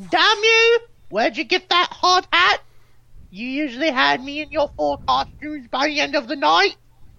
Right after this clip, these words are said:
So finish the project yourself. I'm going on break.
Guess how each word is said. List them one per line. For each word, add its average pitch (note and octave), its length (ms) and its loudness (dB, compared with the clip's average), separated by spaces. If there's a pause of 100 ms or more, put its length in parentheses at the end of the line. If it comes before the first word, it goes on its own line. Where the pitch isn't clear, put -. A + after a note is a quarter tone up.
(480)
So F4 280 0
finish D#4 400 -4
the F4 100 -2
project D#4+ 500 -2
yourself. D4 540 -2 (320)
I'm D#4 260 -10
going D#4+ 360 0
on C#4 280 -4
break. D#4 560 0